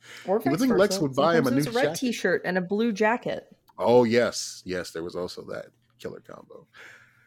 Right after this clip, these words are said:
Speaker 1: Anyway,
Speaker 2: Sometimes it's
Speaker 1: uh,
Speaker 2: fun.
Speaker 1: <laughs> Zachary Levi goes on to say, he goes, uh,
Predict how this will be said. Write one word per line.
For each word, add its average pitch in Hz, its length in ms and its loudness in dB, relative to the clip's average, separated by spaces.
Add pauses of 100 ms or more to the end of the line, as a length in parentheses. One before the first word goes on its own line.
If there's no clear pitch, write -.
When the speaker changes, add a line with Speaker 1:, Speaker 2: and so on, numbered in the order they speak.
(280)
Speaker 1:
Anyway, 131 420 6 (120)
Speaker 2:
Sometimes 180 240 -8
it's 117 80 2
Speaker 1:
uh, 117 380 4
Speaker 2:
fun. 101 60 -8 (300)
Speaker 1:
<laughs> - 280 -20
Zachary 151 300 0
Levi 98 320 2
goes 87 240 -4
on 87 140 -4
to 80 60 -10
say, 101 300 -6 (560)
he 127 120 0
goes, 127 380 4
uh, 117 400 4